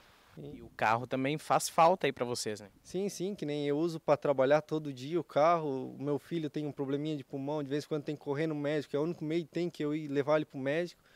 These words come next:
Speaker 2: E ficou por isso, né? Tentei pedir ajuda pra eles, falaram que não tem o que eles fazer, que é pra mim processar. E daí agora fiquei sem carro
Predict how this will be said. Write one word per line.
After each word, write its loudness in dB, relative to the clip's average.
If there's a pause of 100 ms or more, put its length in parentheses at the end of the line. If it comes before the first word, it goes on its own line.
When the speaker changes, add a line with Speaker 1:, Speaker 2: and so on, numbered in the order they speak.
(280)
Speaker 2:
E -16
ficou -2
por -6
isso, -8
né? -2
Tentei -2
pedir -2
ajuda 2
pra -8
eles, -2
falaram 2
que -10
não -4
tem -6
o -6
que -6
eles -8
fazer, 0
que -8
é -4
pra -12
mim -6
processar. 0 (600)
E -10
daí 2
agora 2
fiquei -6
sem -6
carro 0